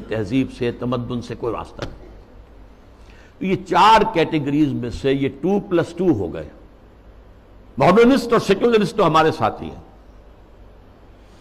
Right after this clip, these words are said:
اور یہ fundamentalist اور traditionalist، انہیں tackle کرنا پڑے گا، سب سے بڑھ کر fundamentalist کو، جو اسلام کو ایک نظام سمجھتے ہیں، سیاسی، معاشی، معاشرتی نظام، اور اس کے بعد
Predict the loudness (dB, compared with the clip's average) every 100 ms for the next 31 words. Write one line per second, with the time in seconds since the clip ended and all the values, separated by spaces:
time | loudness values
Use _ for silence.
0 | -10 4 6 6 4 4 2 2 -2 0
1 | -2 -2 -2 0 0 0 -4 -16 -8 -4
2 | -4 -2 -2 -4 -4 -6 -8 -14 -20 -20
3 | -8 -2 -2 -2 -4 -6 -8 -10 -10 -8
4 | -10 -8 -6 -4 -4 -6 -10 -20 -16 0
5 | 0 0 -2 2 2 4 0 2 0 0
6 | 0 -2 -2 -2 -2 0 0 0 -4 -16
7 | -18 0 2 2 2 4 4 4 4 6
8 | 8 6 6 2 0 -2 -8 0 4 4
9 | 4 0 2 0 0 -2 0 -2 -2 -6
10 | -6 -8 -6 -6 -8 -20 -20 -20 -20 -20
11 | -20 -20 -20 -20 -6 2 2 2 0 2
12 | 0